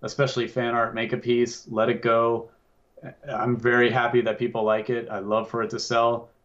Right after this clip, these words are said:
but I'm ready to move on to the next thing. I, I just need to keep things fresh, keep moving on. And that's why I like the original art mixed with fan art. So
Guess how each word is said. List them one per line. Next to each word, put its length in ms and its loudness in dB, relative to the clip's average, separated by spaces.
but 260 0
I'm 160 0
ready 200 -2
to 80 -4
move 200 -2
on 200 0
to 100 -4
the 60 -4
next 260 -10
thing. 180 -16
I, 200 -4
I 80 -2
just 200 -4
need 80 0
to 80 -2
keep 340 -2
things 300 -2
fresh, 480 0
keep 200 -6
moving 300 -4
on. 420 2
And 500 -2
that's 300 0
why 320 4
I 60 2
like 280 -2
the 80 -6
original 420 0
art 280 -2
mixed 280 -6
with 140 -10
fan 160 -6
art. 240 -8
So 340 -4